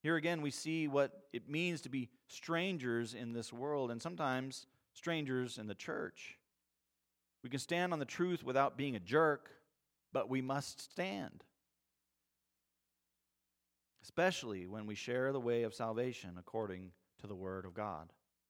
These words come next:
God didn't give us His Word so we could not understand it. Okay, being gentle and respectful does not mean we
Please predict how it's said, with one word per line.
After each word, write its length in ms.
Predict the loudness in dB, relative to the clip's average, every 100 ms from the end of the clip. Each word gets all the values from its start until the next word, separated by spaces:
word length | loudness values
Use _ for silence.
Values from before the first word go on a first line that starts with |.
| _ _ _ _ _ _ _ _ _
God 180 | 0 2
didn't 200 | 2 2
give 140 | 2
us 120 | 2
His 220 | 0 -4 -4
Word 520 | 0 2 4 2 0
so 140 | -4
we 120 | -4
could 180 | -4 -4
not 200 | -2 0
understand 500 | 0 -2 -8 -8 -8
it. 180 | -10 -14 -20 _ _ _ _ _ _ _ _ _ _ _ _ _ _ _ _ _ _ _ _ _ _ _ _ _ _ _ _ _ _
Okay, 120 | 0
being 240 | 2 0
gentle 460 | 2 2 4 2 0
and 180 | -2 -6 -10
respectful 500 | -12 2 6 6 4
does 160 | 0 4
not 280 | 6 6 4
mean 320 | 0 0 0
we 260 | 0 -2